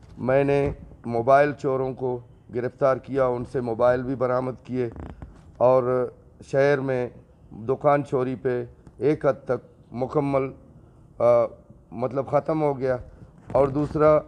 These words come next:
हर रोज़ एक मोटरसाइकिल चोरी की जाती थी, जिससे शहर में बेचैनी, खौफ व हिरास और बहुत सारी चीज़ें फैल रही थी।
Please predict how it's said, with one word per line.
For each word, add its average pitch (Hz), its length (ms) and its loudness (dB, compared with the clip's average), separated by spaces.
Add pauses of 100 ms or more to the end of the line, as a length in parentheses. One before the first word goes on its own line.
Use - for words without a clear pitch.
हर 139 120 4
रोज़ 151 360 2
एक 147 160 -2
मोटरसाइकिल 131 480 -4
चोरी 135 340 -4
की 127 160 -8
जाती 131 360 -2
थी, 131 260 -12 (500)
जिससे 139 460 0
शहर 131 280 2
में 131 180 -2
बेचैनी, 131 520 -2
खौफ 123 340 -2
व 127 80 0
हिरास 127 360 2
और 131 140 0
बहुत 127 320 0
सारी 131 260 0
चीज़ें 127 420 -6 (500)
फैल 135 200 2
रही 120 260 -2
थी। 101 220 -8